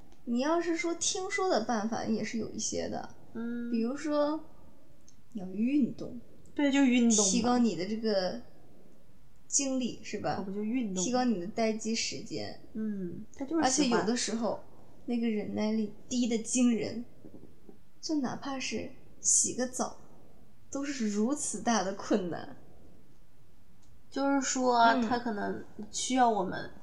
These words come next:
Speaker 2: 通过一些方法去管理我们的身体和大脑。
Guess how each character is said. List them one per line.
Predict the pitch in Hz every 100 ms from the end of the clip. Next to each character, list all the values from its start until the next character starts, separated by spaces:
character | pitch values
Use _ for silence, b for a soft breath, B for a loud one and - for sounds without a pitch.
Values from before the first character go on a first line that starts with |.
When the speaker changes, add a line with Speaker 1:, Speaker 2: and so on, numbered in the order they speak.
| - -
Speaker 2:
通 | - 233
过 | 214
一 | 208
些 | 208 214
方 | 214 214 214
法 | 220 -
去 | -
管 | 208 190 180
理 | 185
我 | 196
们 | 185
的 | 190
身 | - 208 208
体 | -
和 | 196
大 | 185 202 202
脑。 | 190 -